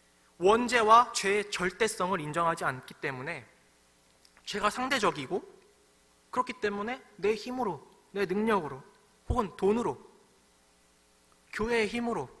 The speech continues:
교황의 힘으로 죄가 극복이 가능하다고 주장하였다는 것입니다.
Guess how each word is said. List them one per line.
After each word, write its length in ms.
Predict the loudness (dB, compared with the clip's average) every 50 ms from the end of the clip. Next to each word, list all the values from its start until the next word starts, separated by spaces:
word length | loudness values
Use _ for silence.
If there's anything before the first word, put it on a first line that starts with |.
| -20 _ _ -12 -6
교황의 400 | -2 2 2 2 2 2 0 -2
힘으로 500 | -4 -4 -4 -4 -4 -4 -6 -8 -14 -20 -20 _ _ _ _ _ _ _ _ _ _ _ _ _ _ _ -12 -8
죄가 300 | -6 -4 -4 -4 -4 -4
극복이 400 | -6 -6 -2 0 0 0 0 0
가능하다고 880 | 4 4 4 6 6 4 2 2 2 0 0 -2 -2 -2 -6 -8 -16 -20 -20 -20 _ _ _ _ _ _ _ _ _ _ -16 -12
주장하였다는 640 | -8 -2 0 0 2 2 2 0 0 -2 -4 -4 -6
것입니다. 460 | -8 -10 -10 -12 -14 -16 -18 -20 -20